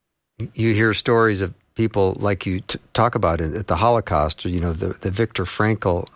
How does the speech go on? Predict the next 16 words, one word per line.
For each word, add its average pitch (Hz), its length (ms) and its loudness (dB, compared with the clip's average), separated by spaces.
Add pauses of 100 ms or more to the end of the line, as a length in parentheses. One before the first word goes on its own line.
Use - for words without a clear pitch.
um, 90 400 0
Man's 104 260 2
Search 107 200 0
for 95 160 -2
Meaning, 104 400 2 (500)
and 101 100 2
the 101 80 4
ones 104 300 2
that 101 140 2
had, 95 340 2 (540)
that 92 100 2
had 87 160 0
hope 135 400 0
and 87 140 -2
that 87 160 -2
had 87 340 0